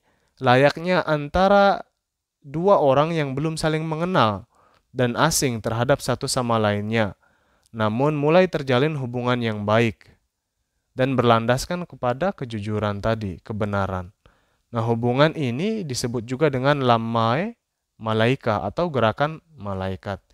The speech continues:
Itu adalah tingkatan yang pertama. Tingkatan yang kedua dari hubungan antara malaikat dan manusia adalah seperti hubungan antara dua sahabat.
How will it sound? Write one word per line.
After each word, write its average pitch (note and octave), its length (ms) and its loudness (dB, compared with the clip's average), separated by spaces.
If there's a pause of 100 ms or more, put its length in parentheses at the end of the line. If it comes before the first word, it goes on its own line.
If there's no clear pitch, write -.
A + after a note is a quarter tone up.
(180)
Itu E3 240 -2
adalah C#3+ 240 2
tingkatan A2+ 400 -6
yang G#2 160 -6
pertama. F2 560 -12 (880)
Tingkatan G#3 480 -2
yang G3 100 -4
kedua A#2+ 760 -2
dari C3+ 240 -2
hubungan C#3+ 400 -4
antara C#3 340 -2
malaikat A#2 460 0
dan B2+ 240 -4
manusia A2+ 800 -2 (540)
adalah C3+ 400 4
seperti F3+ 480 -4
hubungan E3+ 400 -2
antara C#3+ 320 0
dua F3+ 240 0
sahabat. G#2 560 0